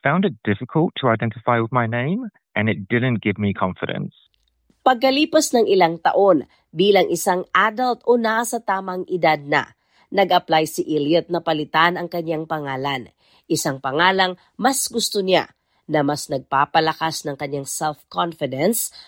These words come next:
Speaker 2: at mas akma sa pagkakakilanlan o identity niya bilang isang visual artist.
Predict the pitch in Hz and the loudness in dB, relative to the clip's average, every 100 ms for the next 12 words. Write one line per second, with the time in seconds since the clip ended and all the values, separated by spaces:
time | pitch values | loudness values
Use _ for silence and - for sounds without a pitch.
0 | _ 160 156 151 147 - - - 165 214 | _ -2 -2 -4 -4 -6 -10 -2 2 2
1 | - _ _ - 170 151 127 - 139 135 | 0 _ _ -6 0 0 0 0 -2 -2
2 | - 165 165 165 180 185 170 - 214 175 | -4 -2 0 2 2 2 0 0 -2 0
3 | 185 190 208 208 180 156 143 156 240 262 | 0 0 -4 -8 -4 -2 0 2 0 -2
4 | _ _ 160 160 139 156 - 208 190 151 | _ _ 4 6 6 0 -2 -4 -4 -2
5 | 139 202 202 - 190 202 233 214 165 - | -2 -2 -2 4 4 4 0 -2 -2 -6
6 | - | -8